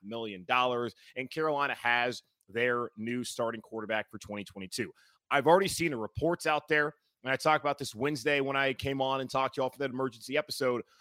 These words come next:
of the Panthers still trying to keep up the illusion that it's gonna be a quarterback battle. This is not a quarterback battle. I heard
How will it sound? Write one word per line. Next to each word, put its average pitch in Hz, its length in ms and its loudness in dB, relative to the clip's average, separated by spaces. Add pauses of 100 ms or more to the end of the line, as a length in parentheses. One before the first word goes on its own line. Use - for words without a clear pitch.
of 135 100 0
the 131 80 -6
Panthers 143 460 -2
still 139 200 0
trying 139 220 0
to 127 60 -6
keep 143 180 -2
up 131 140 0
the 135 80 -2
illusion 131 640 0
that 120 240 2 (280)
it's 139 140 -8
gonna 151 160 -2
be 139 120 2
a 127 40 0
quarterback 135 480 0
battle. 98 240 0 (360)
This 175 140 -2
is 196 60 0
not 220 120 10
a 202 60 6
quarterback 151 480 2
battle. 78 280 -4 (220)
I 139 100 2
heard 180 200 4